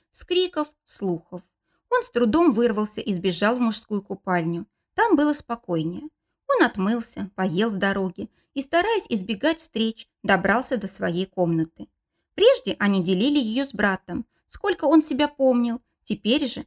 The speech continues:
в постели лежала девица в одной сорочке, провокационно раздвинув ноги.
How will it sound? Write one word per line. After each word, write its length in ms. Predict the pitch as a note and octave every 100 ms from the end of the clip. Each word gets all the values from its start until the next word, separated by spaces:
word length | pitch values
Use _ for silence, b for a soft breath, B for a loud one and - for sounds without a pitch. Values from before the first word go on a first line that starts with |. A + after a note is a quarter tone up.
| _ _
в 80 | _
постели 460 | D#4+ - A#4 G4
лежала 420 | G#3+ G3+ G3 D4
девица 520 | C4+ A#3 A#3 A#3 - G#3
в 60 |
одной 200 | A#3 F4+
сорочке, 680 | G4 E4 C#4 A3 - - G#3 - _ -
провокационно 840 | G#3 F#3+ F#3+ - - F#3+ C4 B3
раздвинув 560 | A#3 G#3+ G#3 A3 A3 -
ноги. 440 | E3+ D#3 - -